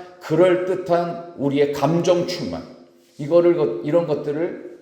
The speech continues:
만들어내기 위해서 교회 나오는 이들이 생각보다 많습니다. 그래서 한국 교회 안에 약 육백만 정도가 주일날 출석을 한답니다. 근데 그 가운데 과연 예수를 제대로 믿고 지금 당장 죽어도 천국 갈 거라고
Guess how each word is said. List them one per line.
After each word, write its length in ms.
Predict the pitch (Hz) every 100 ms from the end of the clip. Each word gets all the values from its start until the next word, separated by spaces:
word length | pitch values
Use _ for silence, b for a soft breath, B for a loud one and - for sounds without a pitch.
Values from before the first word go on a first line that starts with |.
| -
만들어내기 640 | 104 107 117 98 95 98
위해서 220 | 92 104 -
교회 180 | 127 127
나오는 300 | 117 113 110
이들이 240 | 101 104
생각보다 640 | 117 - 247 247 247 247 240
많습니다. 540 | 233 226 220 - - - _ _ _ b b
그래서 280 | - 175 214
한국 380 | 175 254 262 -
교회 180 | 247 226
안에 680 | 143 147 147 - - - -
약 200 | 139 131
육백만 600 | 143 - 240 240 233 220
정도가 1040 | 202 180 170 160 151 170 175 - - - -
주일날 400 | - 165 170 165
출석을 360 | 214 - 190
한답니다. 500 | 190 135 101 85 - - - -
근데 180 | 139 143
그 120 | 139
가운데 360 | 131 127 120
과연 300 | 120 110 117
예수를 320 | 107 107 120 113
제대로 360 | 104 101 110
믿고 640 | 104 87 110 127 - B B B -
지금 320 | - 160 160
당장 360 | 131 127 131
죽어도 300 | 120 113 117
천국 420 | 120 - 170 151 -
갈 220 | 117 120
거라고 680 | 113 107 101 117 120 -